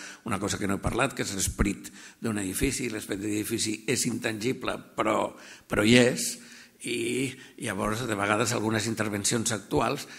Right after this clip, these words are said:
canvien l'esperit, que, que també, que, que també està bé, si es fa de manera conscient. I dir, bueno, aquesta li, li donarem una impremta moderna. Pues, bueno, vale, si tothom ho decideix, si tothom està d'acord, pues, pues ja està. Però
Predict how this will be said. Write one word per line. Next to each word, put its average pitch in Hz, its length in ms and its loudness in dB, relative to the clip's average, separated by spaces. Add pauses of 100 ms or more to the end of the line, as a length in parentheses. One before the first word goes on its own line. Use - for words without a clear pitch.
(480)
canvien 131 320 4
l'esperit, 120 300 -2 (180)
que, 190 120 0 (300)
que 170 140 2
també, 147 300 2 (880)
que, - 160 -4
que 151 120 -4
també 190 280 4
està 151 200 4
bé, 240 140 8 (500)
si - 420 4 (220)
es - 160 0
fa 147 160 2
de 190 120 2
manera 151 400 2
conscient. 101 520 0
I - 160 -2
dir, 123 80 2
bueno, 120 240 4 (420)
aquesta 165 520 2 (340)
li, 139 480 0
li 139 160 6
donarem 151 380 6
una 170 80 8
impremta 131 420 4
moderna. 104 480 -2
Pues, 107 160 4
bueno, 110 240 -2
vale, 117 320 -2 (160)
si 117 180 -2
tothom 127 380 0
ho 135 40 2
decideix, 135 500 2
si 117 120 -4
tothom 117 300 -4
està 113 160 -2
d'acord, 123 400 -2
pues, 131 240 -8
pues 170 180 -16
ja 117 100 -10
està. 92 220 -6 (540)
Però 120 220 4